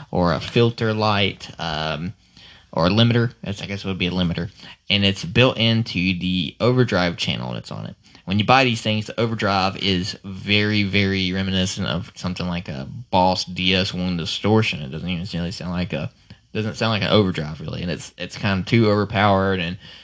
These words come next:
it's all of a sudden ten times louder than it should be, but it doesn't sound like it has any headroom. Um, so what you do is you take the amp apart, you look inside,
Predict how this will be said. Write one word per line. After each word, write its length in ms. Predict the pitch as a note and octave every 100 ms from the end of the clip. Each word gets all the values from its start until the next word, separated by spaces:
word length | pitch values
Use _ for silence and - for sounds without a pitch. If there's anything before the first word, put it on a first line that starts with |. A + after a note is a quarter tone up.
| - F#2+
it's 140 | F#2+
all 160 | G#2 G#2
of 80 |
a 60 | G2+
sudden 440 | - G2+ G2 G2
ten 300 | F2+ - A2+
times 360 | G#2+ G#2+ G#2 G2
louder 340 | F#2+ G2 G2+
than 100 | G2
it 140 | F2+ B1
should 300 | - D3+ C3
be, 600 | C3+ C3 C3 B2+ B2 A#2+
but 280 | G2+ E2+ -
it 100 | D#2
doesn't 260 | F2 G2 F#2
sound 120 | G#2
like 100 | G2+
it 40 | F2+
has 220 | G#2 G#2
any 160 | G2 F2+
headroom. 640 | A#2 B2+ C#3+ D#3 D#3+ D#3+ D#3 - - - - -
Um, 460 | F#2+ F#2 F2+ F#2+ - _ _ _ _ _ _
so 220 | - G2+
what 220 | F#2+ A#2
you 40 | C3+
do 280 | C3+ A2+ -
is 120 | -
you 60 | -
take 260 | - A2+
the 140 | - G#2
amp 200 | G#2 -
apart, 420 | - E2+ D2+ - _ _ _ _ _ _ _ _ _ -
you 140 | - G2
look 220 | G#2 A2+
inside, 520 | B2 A#2+ E2 D2 C#2